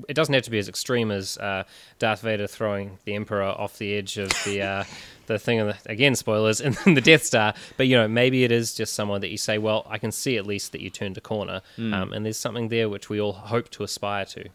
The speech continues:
Speaker 2: Did you just say spoilers to Star Wars?
Speaker 1: I, yeah, I've got no justification for that.
Speaker 2: Yeah.
Speaker 1: Yeah.
Speaker 2: Get outta here.
Speaker 1: I'm so sorry.
Speaker 2: All right.
Speaker 1: If it's been thirty years,
Speaker 2: <laughs>
Speaker 1: whatever.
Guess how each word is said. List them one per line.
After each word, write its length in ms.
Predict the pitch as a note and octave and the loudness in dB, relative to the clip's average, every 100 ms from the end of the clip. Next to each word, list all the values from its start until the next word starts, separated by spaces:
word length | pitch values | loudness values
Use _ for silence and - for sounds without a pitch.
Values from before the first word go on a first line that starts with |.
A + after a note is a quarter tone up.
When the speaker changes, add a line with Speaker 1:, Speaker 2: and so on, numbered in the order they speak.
| _ - | _ -10
Speaker 2:
Did 160 | B2+ | -10
you 80 | E4+ G#4 | -10 -10
just 180 | F4 | -8
say 120 | E3+ D3+ | -4 -6
spoilers 500 | - G2 A2+ B2+ - | -2 -2 -2 -4 -8
to 200 | G2 F#2 _ | -8 -10 _
Star 300 | - - F#2 | -18 -6 -6
Wars? 300 | G#2 D#3 - _ _ _ _ _ _ _ _ _ - | -6 -10 -16 _ _ _ _ _ _ _ _ _ -10
Speaker 1:
I, 120 | C#3 A#2+ - | -10 -12 -2
yeah, 200 | G#2+ G2+ | 0 2
I've 140 | A2+ A2 | 2 2
got 100 | B2 | 2
no 120 | G#2 | 2
justification 560 | G#2+ - - G2 G2+ F#2+ | 0 -6 -4 -2 -2 -2
for 80 | |
that. 80 | A#2 | 6
Speaker 2:
Yeah. 420 | B2+ E3 C#3 G2+ | 8 10 10 10
Speaker 1:
Yeah. 180 | A2+ A2 - - - - | 8 8 6 -12 -18 2
Speaker 2:
Get 180 | B2+ | 4
outta 300 | B2 C3+ D#3+ | 8 8 8
here. 200 | A2 G2+ | 4 4
Speaker 1:
I'm 120 | B2 B2+ | 4 4
so 220 | - A#2+ | 2 0
sorry. 280 | - A2+ G2 | 2 4 8
Speaker 2:
All 100 | C3 | 10
right. 340 | A#2+ A2 G2 | 12 12 8
Speaker 1:
If 140 | - B2+ | 2 -2
it's 160 | A#2 | 0
been 200 | D#3+ D3 | 6 6
thirty 240 | D3 C3 A#2 | 8 6 6
years, 420 | A#2 A2 G#2 - | 8 8 6 12
Speaker 2:
<laughs> 640 | G#3 - - - E4 - | 12 12 4 4 4 2
Speaker 1:
whatever. 760 | - A2+ G#2+ G#2+ - - D3 | 6 6 6 4 2 6 6